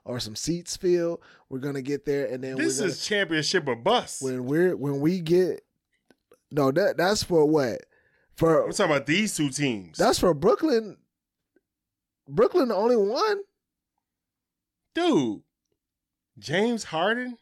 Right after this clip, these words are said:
Speaker 1: No, no, no, no. I'm saying, like, when you, okay. Are they looking for championship or bust this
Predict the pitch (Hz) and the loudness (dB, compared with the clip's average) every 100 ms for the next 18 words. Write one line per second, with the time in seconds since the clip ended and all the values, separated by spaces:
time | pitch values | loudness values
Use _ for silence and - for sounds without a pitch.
0 | _ - - 196 196 151 117 131 185 202 | _ -16 -2 2 4 4 0 -2 -2 -2
1 | 202 196 151 170 175 196 185 165 151 135 | 0 -2 -2 -4 -6 -4 -4 -4 -4 -6
2 | 120 _ _ _ _ _ - 135 147 165 | -6 _ _ _ _ _ -8 -6 -6 -8
3 | - - 147 135 90 - _ _ _ _ | -12 -8 -6 -4 -8 -12 _ _ _ _
4 | _ _ _ _ _ _ _ _ _ _ | _ _ _ _ _ _ _ _ _ _
5 | _ _ _ _ _ _ _ _ _ _ | _ _ _ _ _ _ _ _ _ _
6 | _ _ 143 156 165 165 175 175 156 147 | _ _ 2 4 4 4 2 0 -6 -6
7 | 135 _ _ _ _ - 139 131 113 - | -12 _ _ _ _ -6 -2 -2 -4 -8
8 | - 151 156 156 143 143 - 120 127 120 | -4 -2 -2 -6 -6 -6 -6 -8 -6 -8
9 | - - 104 107 127 123 - | -10 -16 -8 0 0 0 -8